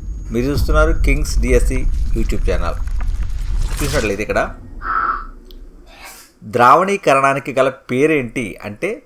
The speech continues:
తుప్పు. నదీ దశలు ఎన్ని? మూడు దశలు. అవి యవ్వన దశ,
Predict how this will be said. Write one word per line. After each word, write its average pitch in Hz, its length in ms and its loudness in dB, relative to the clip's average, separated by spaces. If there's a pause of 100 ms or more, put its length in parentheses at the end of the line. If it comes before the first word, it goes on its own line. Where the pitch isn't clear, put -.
(300)
తుప్పు. 127 480 -4 (2250)
నదీ 123 320 0
దశలు 139 340 0
ఎన్ని? 107 380 -4 (420)
మూడు 123 260 0
దశలు. 110 360 -2 (360)
అవి 107 420 -6 (400)
యవ్వన 127 380 2
దశ, 123 200 0